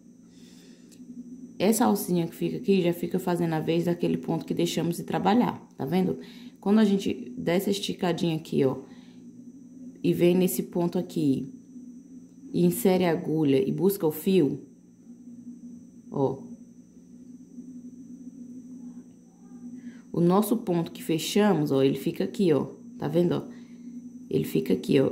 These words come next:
esse ponto aqui. Por isso que, que aqui fica mais trabalhoso pra, na hora de fazer o ponto. Vou inserir aqui a minha agulha, vou no mesmo ponto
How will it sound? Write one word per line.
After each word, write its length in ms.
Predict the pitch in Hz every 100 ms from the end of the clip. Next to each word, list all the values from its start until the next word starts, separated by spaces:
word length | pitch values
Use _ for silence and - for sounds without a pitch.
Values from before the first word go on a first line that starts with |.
| -
esse 240 | 170 -
ponto 320 | - 170 170 175
aqui. 240 | - 151
Por 180 | - 170
isso 220 | 202 -
que, 280 | 190 170 139
que 120 | 165
aqui 380 | 151 147 160 151
fica 200 | 143 156
mais 240 | 147 147
trabalhoso 640 | - 139 147 139 131 127 127
pra, 540 | - 135 127 123 - -
na 180 | 139
hora 160 | 139 135
de 100 | 143
fazer 360 | - 143 143 143
o 60 |
ponto. 360 | - - - - - - - - - - -
Vou 120 | 151
inserir 440 | 156 160 165 196
aqui 100 | 202
a 80 | 202
minha 140 | 196 185
agulha, 400 | 151 156 160 151
vou 200 | 156 151
no 100 | 156
mesmo 480 | 160 190 214 262
ponto 840 | - - 165 156 151 165 - 247